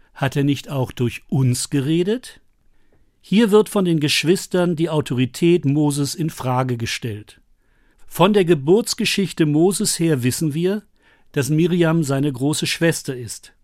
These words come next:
und sie ihm das Leben gerettet hat, als er im Schilfkorb im Nil schwamm.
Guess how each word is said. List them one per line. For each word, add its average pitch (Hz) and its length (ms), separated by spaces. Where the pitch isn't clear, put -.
und 147 100
sie 151 140
ihm 165 160
das 165 200
Leben 180 360
gerettet 185 500
hat, 175 320
als 139 240
er 156 80
im 131 120
Schilfkorb 165 800
im 170 220
Nil 135 380
schwamm. 120 480